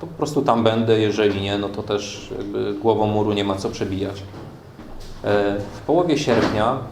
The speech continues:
byłem bardzo zdziwiony. Jest taka platforma LinkedIn, nie wiem, czy się orientujecie, to jest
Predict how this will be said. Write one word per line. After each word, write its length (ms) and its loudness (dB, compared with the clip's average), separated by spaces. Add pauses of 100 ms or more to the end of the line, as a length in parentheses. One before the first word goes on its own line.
(520)
byłem 200 -2
bardzo 280 0
zdziwiony. 480 -4 (160)
Jest 200 -4
taka 200 0
platforma 560 0
LinkedIn, 520 -2
nie 100 -8
wiem, 140 -6
czy 140 -12
się 140 -6
orientujecie, 640 -2
to 120 -6
jest 260 -6